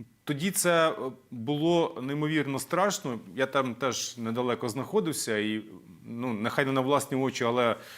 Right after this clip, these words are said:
відчував і бачив десь там, от, е, як реагує там, е, населення, як українці намагаються масово покидати, м, Київ, ці величезні натовпи, е, людей, які намагаються, от,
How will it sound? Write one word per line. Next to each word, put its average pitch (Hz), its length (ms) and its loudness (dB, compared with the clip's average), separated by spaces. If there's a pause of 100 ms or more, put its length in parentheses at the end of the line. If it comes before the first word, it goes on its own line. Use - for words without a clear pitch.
(280)
відчував 143 600 4
і 127 60 4
бачив 123 640 2
десь 120 220 2
там, 120 260 2
от, 113 240 -2
е, 110 420 6
як 120 240 2
реагує 123 540 2
там, 113 380 0
е, 107 220 2 (380)
населення, 151 600 2
як 123 160 0
українці 139 560 0 (100)
намагаються 123 520 0
масово 120 360 -2
покидати, 117 500 0
м, 110 140 0 (460)
Київ, 113 560 -2
ці 110 280 -2
величезні 113 640 0
натовпи, 110 580 0 (600)
е, 120 240 6
людей, 160 400 6
які 147 300 4
намагаються, 131 800 4
от, 117 160 4